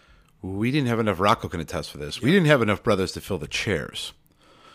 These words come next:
So we had people plugging chairs and trying to fill in gaps. So when it came time for election time and they passed out, what's going on, brother, uh, Danny Collins? Um,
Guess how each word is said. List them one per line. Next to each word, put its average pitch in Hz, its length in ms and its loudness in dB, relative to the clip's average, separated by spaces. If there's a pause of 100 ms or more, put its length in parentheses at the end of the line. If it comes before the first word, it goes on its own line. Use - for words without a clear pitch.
(340)
So 107 400 2
we 117 200 -2
had 110 680 2
people 123 480 -2
plugging 117 680 0
chairs 113 1040 -2
and 90 400 -4
trying 120 380 0
to 98 80 -6
fill 110 260 -2
in 101 160 -4
gaps. 95 480 0
So 98 240 -2
when 104 220 -2
it - 160 -8
came 131 340 -4
time 110 360 -2
for 87 440 -4 (680)
election 107 680 -2
time 85 560 -8
and 90 260 -8
they 92 140 -2
passed - 540 -4
out, 95 320 0
what's - 160 -20
going 92 240 -4
on, 87 160 -2
brother, 85 360 -2
uh, 80 280 -6 (100)
Danny 82 240 -10
Collins? 85 460 -8 (560)
Um, 92 460 -2